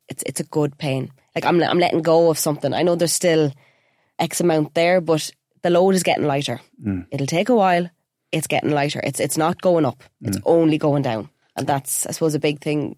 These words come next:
Speaker 1: for me is that there are large chunks of money leaving me as such, but then I take a look at the overall number and I'm like, that's gone down a huge amount. And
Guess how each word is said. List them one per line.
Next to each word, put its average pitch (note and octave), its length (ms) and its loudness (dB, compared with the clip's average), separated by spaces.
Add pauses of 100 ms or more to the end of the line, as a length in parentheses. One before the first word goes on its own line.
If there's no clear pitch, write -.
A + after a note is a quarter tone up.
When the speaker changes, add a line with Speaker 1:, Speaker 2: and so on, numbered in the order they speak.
Speaker 1:
for D3 140 -4
me C#3+ 240 0
is C3+ 140 -2
that C#3 360 -2 (420)
there D#3 100 2
are D#3+ 160 4
large D#3 380 0
chunks D#3 240 -4
of E3 60 0
money D3+ 320 0 (100)
leaving F3 500 2
me F#3 260 0
as F3 140 -4
such, - 480 -2 (300)
but D#3+ 140 -4
then D#3 180 4
I D3+ 100 2
take D3 300 -4
a - 20 0
look D3 220 2
at - 320 -4 (220)
the F3 120 4
overall C3+ 320 0
number B2 340 -6 (140)
and C#3 140 -4
I'm C#3 80 -2
like, C3 240 -6 (400)
that's B2 200 -4
gone C#3+ 200 -2
down C3 300 -4
a B2+ 40 -18
huge - 480 -2
amount. C3+ 360 -2
And A#2+ 160 -4